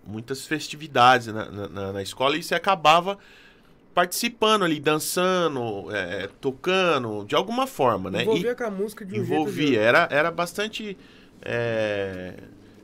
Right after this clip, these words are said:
Speaker 1: a relação com a arte era muito legal na escola, assim.
Speaker 2: Uhum.
Speaker 1: E era uma ótima escola em outros sentidos também,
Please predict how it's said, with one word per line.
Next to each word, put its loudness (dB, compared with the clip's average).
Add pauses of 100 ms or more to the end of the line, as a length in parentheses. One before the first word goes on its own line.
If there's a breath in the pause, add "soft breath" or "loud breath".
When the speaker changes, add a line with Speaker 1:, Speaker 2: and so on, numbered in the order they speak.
(140)
Speaker 1:
a -6
relação 2
com 0
a 8
arte 6
era 0
muito -6
legal 2
na -4
escola, -8
assim. -18 (300 loud breath)
Speaker 2:
Uhum. -12
Speaker 1:
E 0
era 4
uma -2
ótima 2
escola 0
em -8
outros -8
sentidos -10
também, -6